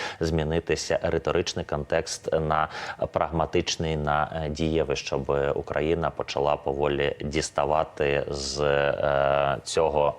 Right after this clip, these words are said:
фінансових зисків в якості підтримки, Ілля?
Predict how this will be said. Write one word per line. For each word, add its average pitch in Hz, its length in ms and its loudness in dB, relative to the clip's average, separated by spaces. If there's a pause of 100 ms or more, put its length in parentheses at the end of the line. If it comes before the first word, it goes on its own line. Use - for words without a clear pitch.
фінансових 73 840 0
зисків 76 640 0 (100)
в 73 380 0
якості 73 640 -2 (160)
підтримки, 71 520 -4
Ілля? 64 200 -8